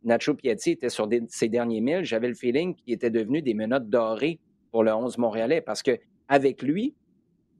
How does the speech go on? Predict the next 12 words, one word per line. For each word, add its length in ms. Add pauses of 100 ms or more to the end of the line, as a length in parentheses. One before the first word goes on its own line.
(140)
t'étais 220
toujours 360
obligé 280
d'avoir 280
un 120
plan 280
de 60
match 500 (320)
puis 320
une 180
masse 240
salariale 840